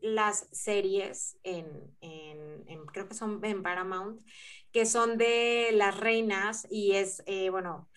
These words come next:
primero es la, como la abuelita, <laughs> pero una de las series, la tercera, está dedicada a Catalina de Aragón, y está súper buena, y ahí ves todo eso. Ella llega,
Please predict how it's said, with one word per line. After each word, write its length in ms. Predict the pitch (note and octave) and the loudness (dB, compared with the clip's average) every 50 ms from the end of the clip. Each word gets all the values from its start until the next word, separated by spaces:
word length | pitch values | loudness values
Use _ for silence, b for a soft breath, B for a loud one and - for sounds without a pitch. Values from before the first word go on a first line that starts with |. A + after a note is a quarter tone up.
| b b b b b b b b b - - - F3 - | b b b b b b b b b -20 -20 -20 -12 -2
primero 520 | - G#3+ A3+ A3 A3+ A3+ A3+ A#3+ A#3+ B3 B3 | 4 4 6 6 6 6 6 8 8 8 8
es 400 | B3 A#3+ A#3 A3+ A3+ A3 A3 G#3+ | 6 6 6 6 4 4 2 2
la, 640 | A3+ A3 A3 A3 A3 G#3+ G#3 G3 F#3 F3+ E3 - - F#3 - | 2 4 6 6 8 8 8 8 6 6 4 0 -4 -10 -8
como 200 | F#3 F#3 F#3 F3+ | -6 -4 -2 0
la 640 | F#3 F3+ F3+ F3 F3+ F3+ F3 F3 F3 F3 F3 E3+ | 2 4 4 6 6 8 8 6 6 6 4 4
abuelita, 880 | E3+ F3 F3 F3+ E3+ F3 F3+ F3 F#3 A3 A3+ A#3+ A#3 - B3+ C4 C4+ - | 2 0 -2 -2 0 0 0 0 0 -2 -4 -6 -2 0 2 2 2 0
<laughs> 600 | - D#3+ G3+ F3+ F3 F3 G#3+ G3 - - - - | -2 -4 -4 -4 -4 -4 -4 -4 -6 -10 -10 -2
pero 340 | - G#3+ G#3 G#3+ G#3+ G#3+ - - | 2 4 6 6 6 4 4 4
una 300 | A#3 A#3 A#3+ B3 B3+ C4 | 4 4 6 6 6 8
de 100 | C4+ C4+ | 8 8
las 220 | C4 A#3+ A3 - | 6 6 6 4
series, 400 | B3 A#3 A#3 B3 B3+ C#4+ D4 C4+ | 0 0 2 2 2 0 0 2
la 180 | A3+ G3 F#3 F#3+ | 2 2 2 2
tercera, 580 | F#3 F3 E3+ - A3 G#3+ A3 A3 A3+ B3 - - | -2 -6 -2 0 2 4 6 6 6 6 4 4
está 260 | A3+ G3+ G3 - G3 | 0 0 0 0 0
dedicada 440 | G3 G3+ G3 G#3 G3+ - G3 F#3 F#3 | 2 2 0 0 0 0 2 2 2
a 60 | F#3 | 2
Catalina 420 | F#3+ F#3+ F#3+ F#3 F3+ F3 F3 E3+ E3 | 0 -2 -2 -4 -4 -4 -4 -4 -4
de 80 | F3 | -2
Aragón, 400 | F3 F#3 F#3+ A3+ A#3 A3 G#3 - - | -2 -2 0 0 -2 -2 -4 -6 -6
y 80 | F#3+ A3 | -6 -4
está 160 | F#3+ - A#3 | -4 -4 -6
súper 240 | A#3+ B3 A#3 G#3+ G3 | -4 0 0 0 2
buena, 280 | G#3+ G#3 G3 F3 E3 E3+ | 2 0 0 -2 -2 -2
y 60 | F3+ | -2
ahí 180 | F3+ F3+ F3+ | -2 0 0
ves 180 | F3+ F#3 F#3 F#3 | 0 -2 -4 -2
todo 240 | - F#3+ F#3 F#3+ G3 | -2 0 0 2 2
eso. 240 | G3 F#3+ E3+ - - B B B B B B B - - | 0 -2 -4 -8 -14 B B B B B B B -2 4
Ella 240 | - D4 D#4 E4+ F4+ | 4 4 6 6 6
llega, 560 | F#4 F4 F4+ F4 E4 D4 D4 C#4+ D4 D#4+ F#4+ | 6 8 8 6 8 8 8 6 6 4 2